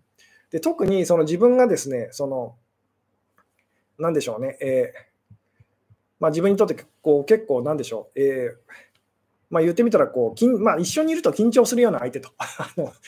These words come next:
まあ、すごいこう、好きな相手とか嫌いな相手ってこうなると思うんですけども、苦手な人とかですね、そういう人に見守れて、見守られてる中で、<laughs> その、そういう人たちに見守ら-、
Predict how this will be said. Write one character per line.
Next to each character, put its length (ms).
ま 120
あ、 20
す 80
ご 100
い 20
こ 60
う、 40
好 40
き 140
な 60
相 120
手 60
と 80
か 120
嫌 180
い 40
な 80
相 100
手 120
っ 20
て 140
こ 120
う 40
な 100
る 60
と 80
思 100
う 40
ん 20
で 80
す 60
け 60
ど 60
も、 160
苦 160
手 100
な 80
人 180
と 80
か 60
で 80
す 120
ね、 40
そ 140
う 40
い 20
う 20
人 80
に 80
見 140
守 280
れ 20
て、 140
見 200
守 300
ら 120
れ 100
て 140
る 100
中 320
で、 280
<laughs> 80
そ 260
の、 100
そ 180
う 40
い 80
う 60
人 160
た 120
ち 120
に 80
見 100
守 320
ら-、 140